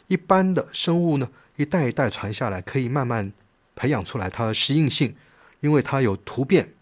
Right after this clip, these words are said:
它的基因里面有突变，基因的突变呢，生的下一代里面呢，比较适合于新的环境的这样的基因就能够保存下来。所以这就是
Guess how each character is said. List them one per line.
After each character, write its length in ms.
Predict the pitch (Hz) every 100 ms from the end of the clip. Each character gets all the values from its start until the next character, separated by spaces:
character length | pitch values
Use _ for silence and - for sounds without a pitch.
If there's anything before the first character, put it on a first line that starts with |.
| _ _ _ - _
它 100 | 160
的 80 | 156
基 200 | - 185
因 120 | 185
里 80 | 107
面 120 | 113
有 60 |
突 160 | - -
变， 220 | 151 123 -
基 180 | - 208
因 80 |
的 80 | 202
突 180 | - 131
变 200 | 131 151
呢， 100 | 135 - -
生 280 | - - 180
的 120 | 160
下 260 | - 208 165
一 80 | 131
代 160 | 151
里 120 | 98
面 180 | 90 110
呢， 120 | 101 - -
比 100 | -
较 240 | 101 156 139
适 460 | - - 269 247
合 320 | 120 - 113 123
于 320 | 101 123 139
新 280 | - - 170
的 80 | 165
环 260 | - 92 107
境 220 | 147 110
的 140 | 92 - _ _
这 100 | 139
样 120 | 107
的 60 | 90
基 220 | - 113
因 160 | 113 113
就 140 | -
能 120 | 95 92
够 200 | 98 92 _
保 280 | - 80 - -
存 380 | - 101 98 101
下 280 | - 95
来。 200 | 80 76 _ _ _ - -
所 160 | - 247
以 40 |
这 120 | 240
就 160 | 220 165
是 260 | 120 131